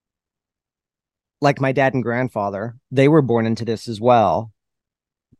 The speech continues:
And the people that they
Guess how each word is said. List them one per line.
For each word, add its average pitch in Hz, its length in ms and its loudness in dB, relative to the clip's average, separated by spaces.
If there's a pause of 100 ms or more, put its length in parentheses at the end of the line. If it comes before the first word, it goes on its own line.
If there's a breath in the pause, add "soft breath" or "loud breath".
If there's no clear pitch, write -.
(1200)
And 127 320 2 (140)
the 135 100 0
people 170 480 -2
that 123 240 0
they 135 440 2